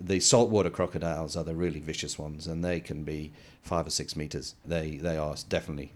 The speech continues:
to be avoided at all costs. I mean, the, the tragic thing about northern Australia is that it's such beautiful weather for just about all year round, and you've got this beautiful warm water, and you can't go in it. There's so many things that are bad for you.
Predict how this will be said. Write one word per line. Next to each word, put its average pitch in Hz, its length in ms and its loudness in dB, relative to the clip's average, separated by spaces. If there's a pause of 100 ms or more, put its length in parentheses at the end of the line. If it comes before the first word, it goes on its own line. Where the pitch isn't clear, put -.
to - 80 -10
be 73 140 -4
avoided 73 360 -2
at 73 80 -4
all 73 120 -6
costs. - 340 -2
I 92 60 0
mean, 90 140 2
the, 92 220 0
the 92 120 -8
tragic 127 500 6
thing 104 240 4
about 87 240 2
northern 90 320 2
Australia 85 540 2 (480)
is 87 260 2
that 90 160 4
it's 90 180 4
such - 360 2
beautiful 101 640 4
weather 90 380 4 (260)
for 87 180 2
just - 220 2
about 85 180 4
all 104 240 8
year 90 220 6
round, 92 420 4
and 87 100 2
you've 82 140 -2
got 92 140 0
this 82 160 -2
beautiful 120 640 4
warm 104 320 6
water, 101 400 4
and 90 120 0
you 98 80 -2
can't 110 300 0
go 95 160 2
in 107 100 4
it. 92 140 -4
There's - 140 -2
so 127 260 4
many 113 220 8
things 104 260 4
that 87 120 2
are 87 40 2
bad 92 240 2
for 92 180 0
you. 78 140 0